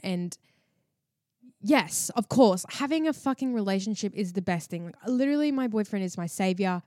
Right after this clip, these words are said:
but friendships are so necessary. And you can't just have one.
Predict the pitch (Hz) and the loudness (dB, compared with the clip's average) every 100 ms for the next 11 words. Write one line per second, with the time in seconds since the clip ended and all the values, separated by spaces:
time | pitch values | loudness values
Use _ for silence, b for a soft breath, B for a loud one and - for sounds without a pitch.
0 | _ 226 202 165 - - - - _ _ | _ 0 0 -2 -8 -8 -8 -8 _ _
1 | _ _ _ _ - - 262 269 294 - | _ _ _ _ -20 -2 2 4 4 2
2 | 226 180 - - - - _ _ _ _ | 0 -2 -6 -10 -10 -12 _ _ _ _
3 | _ _ _ _ _ _ 233 226 - - | _ _ _ _ _ _ -2 0 2 2
4 | - 233 233 247 226 214 202 - 196 185 | 4 6 8 6 6 2 0 -4 -4 -6
5 | 165 - - 170 _ b b b b _ | -8 -10 -14 -16 _ b b b b _
6 | _ 254 247 240 233 - _ _ _ _ | _ -2 0 0 -2 -6 _ _ _ _
7 | _ _ _ _ _ _ _ 247 294 - | _ _ _ _ _ _ _ 2 2 4
8 | 320 403 - 370 - 269 226 196 202 175 | 2 2 0 0 0 -2 0 2 2 0
9 | - - | -6 -16